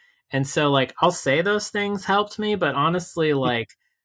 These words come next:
Speaker 1: all the, the, the years I spent at the, the college newspaper, you know, drawing,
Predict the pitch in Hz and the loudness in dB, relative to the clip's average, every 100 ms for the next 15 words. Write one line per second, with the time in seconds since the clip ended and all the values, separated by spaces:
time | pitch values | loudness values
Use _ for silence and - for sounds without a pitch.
0 | _ - 143 165 170 139 135 131 117 131 | _ 0 2 4 4 2 0 0 -2 -4
1 | 131 127 147 151 143 127 - - 135 123 | -2 2 2 2 2 -2 -2 -4 -4 -4
2 | 120 120 120 123 - 131 131 123 113 113 | -4 -4 -4 -6 -4 -2 0 0 0 -2
3 | 127 - 120 104 - 104 104 110 110 113 | -4 -4 -4 -4 -4 -4 -4 -6 -6 -4
4 | 113 117 117 113 110 | -2 0 0 -2 -4